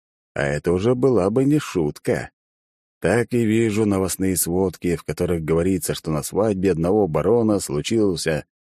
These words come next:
межмировой прорыв. И почему-то кажется, что оттуда бы вышли кто-то покруче бедных белок-расистов. Еще перебрал всех существ, которых я знаю, и где может подойти кровавый ритуал.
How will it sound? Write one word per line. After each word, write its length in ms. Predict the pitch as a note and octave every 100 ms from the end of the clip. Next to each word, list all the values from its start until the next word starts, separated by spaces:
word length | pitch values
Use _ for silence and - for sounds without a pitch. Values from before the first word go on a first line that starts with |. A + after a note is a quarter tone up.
| _
межмировой 880 | A#2 D3+ G#2 F#2 G#2+ F2 D#2+ G#2 G2+
прорыв. 580 | - E2 E2 F2+ - - _ _ _ _ _ _
И 80 | G#2+
почему-то 400 | C3 C#3+ C#3+ C#3+
кажется, 440 | C3+ C3+ B2 -
что 260 | A2+ - F2
оттуда 420 | E2 - C#3+ C3
бы 200 | B2 B2+
вышли 500 | G#2 A#2 - A2+ A2
кто-то 340 | F2+ D#2+ E2+ -
покруче 520 | G#2 F#2+ F2 F2+ F#2+
бедных 460 | E2 F2+ D2+ D2+ D#2
белок-расистов. 1300 | D#2+ F2+ D2+ C#2+ - E2+ F#2 - D2 - - - - _ _ _ _ _ _ _ _ _ _ _
Еще 340 | C#3 - E3
перебрал 480 | E3 C#3+ C#3 C3 C#3
всех 240 | A2+ C#3 -
существ, 500 | E2+ - C3+ B2 -
которых 380 | G#2+ G#2 F#2+
я 120 | G2 G2+
знаю, 580 | F#2 G2+ G2+ G2 E2
и 140 | D#2+ F2+
где 180 | E2 F#2
может 340 | F#2 F2 D#2
подойти 400 | D#2+ F2+ F2 F#2
кровавый 460 | - E2+ E2+ E2+ E2
ритуал. 460 | D#2+ E2 E2+ E2